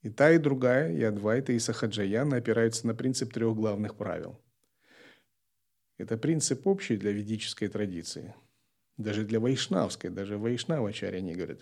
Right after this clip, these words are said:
"Шравана, Манана, Нидидхьясана". Только трактуют его по-разному.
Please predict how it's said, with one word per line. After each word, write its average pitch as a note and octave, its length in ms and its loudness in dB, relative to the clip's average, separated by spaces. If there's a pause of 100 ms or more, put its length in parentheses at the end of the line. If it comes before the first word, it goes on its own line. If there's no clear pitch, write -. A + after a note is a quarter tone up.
"Шравана, E3 720 0
Манана, G#2+ 460 -2
Нидидхьясана". G2 840 -6 (920)
Только A2+ 260 6
трактуют E3+ 560 2
его G#2+ 220 2
по-разному. F2 640 -2